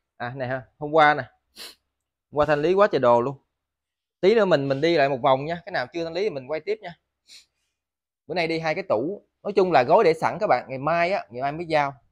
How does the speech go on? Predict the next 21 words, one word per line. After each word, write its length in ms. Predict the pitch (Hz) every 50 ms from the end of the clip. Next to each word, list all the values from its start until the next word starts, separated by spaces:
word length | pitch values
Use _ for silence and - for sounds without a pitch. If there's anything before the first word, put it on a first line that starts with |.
| _ _
lên 200 | 139 143 143 147
đơn 200 | 147 147 143 139
ngày 100 | 131 120
mai 140 | 131 131 139
mới 100 | 156 160
giao, 220 | 151 139 131 127
tại 100 | - 113
vì 100 | 113 113
chủ 100 | 110 127
nhật 200 | 143 135 107 -
bữa 80 | - 131
nay 260 | 143 135 135 127 123 117
thì 220 | 107 107 98 98 - _ _ _ - - _ _ _ -
giao 140 | 135 127
hàng 80 | 110 98
tiết 180 | - 170 - -
kiệm 240 | 113 98 98 113
nghỉ. 240 | 117 104 101 131 175 156 - _ _ _ _ _ - - - - - -
Hai 140 | 143 135 131
cái 80 | 160
tủ, 360 | 156 - 107 107 131 160 -